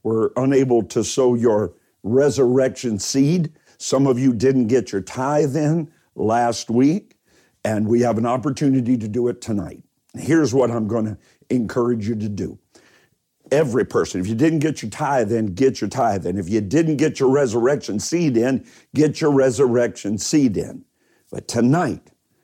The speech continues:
for everyone who will sow a seed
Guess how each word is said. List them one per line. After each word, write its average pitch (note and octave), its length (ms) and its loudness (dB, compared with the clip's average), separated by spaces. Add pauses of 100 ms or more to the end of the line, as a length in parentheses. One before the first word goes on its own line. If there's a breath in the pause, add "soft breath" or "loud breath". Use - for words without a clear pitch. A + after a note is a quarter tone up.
(320)
for A#2+ 260 0
everyone G#2 640 0 (120)
who - 160 0
will A2+ 200 2
sow E3+ 340 0
a D3+ 60 0
seed G#2+ 500 0